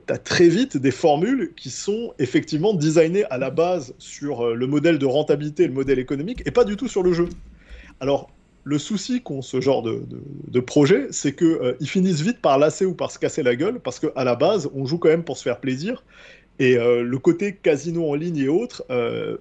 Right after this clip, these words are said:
heureusement, il commence à être limité et, euh, il est extrêmement frustrant pour beaucoup de joueurs. Et moi, je le comprends. Euh, euh, je suis pas du tout un amateur en titre perso de free-to-play. Euh, je fuis ça comme le cancer. Hein. C'est des trucs auxquels, euh, j'approche pas, je touche pas.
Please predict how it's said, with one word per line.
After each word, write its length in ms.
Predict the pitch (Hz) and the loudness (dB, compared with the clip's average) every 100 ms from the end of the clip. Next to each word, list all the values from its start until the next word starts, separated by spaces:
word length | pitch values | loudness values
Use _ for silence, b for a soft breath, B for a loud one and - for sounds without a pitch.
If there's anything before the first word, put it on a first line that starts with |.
| - | 6
heureusement, 640 | 185 190 180 175 190 190 - | 8 8 4 0 -4 -8 -14
il 160 | 123 - | -18 -6
commence 360 | 160 165 170 | -4 -2 -2
à 60 | 151 | -4
être 160 | 123 147 | -4 -8
limité 500 | 139 139 170 175 - | -10 -4 -2 -2 -2
et, 220 | 131 131 | -2 0
euh, 280 | 120 113 113 | 2 0 0
il 80 | 135 135 | -4 -4
est 80 | 185 | 0
extrêmement 460 | 175 - 165 165 165 | 0 2 0 2 -2
frustrant 460 | - 170 - 180 | 0 -4 -2 -6
pour 140 | 156 131 | -4 -4
beaucoup 220 | 147 165 | -2 -2
de 60 | |
joueurs. 280 | 139 151 160 | 2 4 4
Et 20 | - | 2
moi, 80 | 147 | -2
je 80 | 143 | -2
le 80 | 135 | -2
comprends. 380 | - - 202 170 | -6 -4 -2 0
Euh, 100 | 117 | 0
euh, 20 | - 170 170 B - | -2 -14 -14 B -6
je 80 | 117 | -4
suis 100 | - | 4
pas 140 | 170 | 4
du 180 | 143 185 | 4 -2
tout 160 | 233 208 | 0 0
un 100 | 160 | 2
amateur 420 | 156 156 180 156 | 0 0 0 -2
en 200 | 139 - _ - | -4 -10 _ -8
titre 180 | 185 - | -6 2
perso 360 | 170 - 180 | 2 2 -2
de 120 | 160 | 0
free-to-play. 500 | 131 151 156 147 196 - | -2 -4 -4 -2 -2 -2
Euh, 100 | 127 | -4
je 120 | 131 | -2
fuis 220 | 143 170 175 | -2 -4 -4
ça 180 | 190 | -4
comme 180 | 180 151 | -2 -2
le 60 | 135 | -2
cancer. 400 | 143 139 185 156 | -2 0 0 0
Hein. 100 | 156 | -2
C'est 140 | 143 | -2
des 100 | 131 | -4
trucs 240 | 127 170 160 | 0 0 0
auxquels, 280 | 131 151 | 2 2
euh, 40 | 135 - | 2 0
j'approche 400 | 120 139 - 143 | 0 0 2 0
pas, 160 | - 151 | 2 2
je 100 | 127 | 0
touche 240 | 123 135 | -6 -2
pas. 160 | 175 | -2